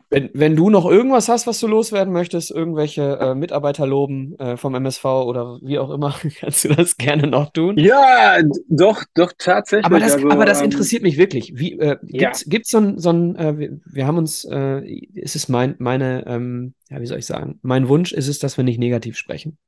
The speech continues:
Speaker 1: dass wir viel, viel mehr positiv sprechen. Ja, dass wir den
Speaker 2: Total.
Speaker 1: M S V nach vorne bringen und nicht das nach unten drücken, äh, was, was vielleicht nicht so gut läuft.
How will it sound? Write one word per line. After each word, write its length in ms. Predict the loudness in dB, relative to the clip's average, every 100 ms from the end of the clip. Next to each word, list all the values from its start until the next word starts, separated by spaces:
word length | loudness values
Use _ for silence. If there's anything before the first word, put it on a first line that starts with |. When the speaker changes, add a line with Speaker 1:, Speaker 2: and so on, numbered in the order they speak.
| _
Speaker 1:
dass 160 | -6 -2
wir 100 | -2
viel, 220 | 0 -2
viel 180 | 2 2
mehr 160 | 2 2
positiv 460 | 0 0 -2 -4
sprechen. 400 | -4 -4 -8 -10 -14 -20 -20 -18 -2
Ja, 140 | 0
dass 160 | 2 2
wir 80 | 2
den 120 | 2
Speaker 2:
Total. 40 |
Speaker 1:
M 0 | 2
S 80 |
V 140 | 2 0
nach 140 | -2
vorne 340 | -2 2 2 2
bringen 240 | 2 0
und 120 | 0
nicht 180 | -4 -2
das 180 | -4 -4
nach 100 | -6
unten 220 | -8 -6
drücken, 420 | -4 -4 -6 -10
äh, 320 | -8 -6 -6 -8
was, 360 | -8 -8 -6 -10
was 120 | -8
vielleicht 260 | -4 -2 -2
nicht 140 | -4
so 80 | -6
gut 140 | -6
läuft. 280 | -8 -10 -10